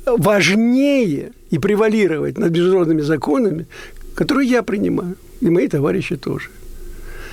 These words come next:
Такого нет. Во всяком случае, с-, э, в Конституции Соединённых Штатов такого нет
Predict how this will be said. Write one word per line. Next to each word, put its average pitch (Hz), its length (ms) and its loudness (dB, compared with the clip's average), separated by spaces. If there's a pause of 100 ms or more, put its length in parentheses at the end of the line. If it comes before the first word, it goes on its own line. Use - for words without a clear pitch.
(320)
Такого 330 380 4
нет. 294 500 4 (600)
Во 170 120 2
всяком 220 180 2
случае, 220 280 2
с-, 214 280 -2
э, 190 500 4
в - 60 -6
Конституции 226 380 0
Соединённых 208 340 2
Штатов - 380 0
такого - 240 2
нет 185 260 2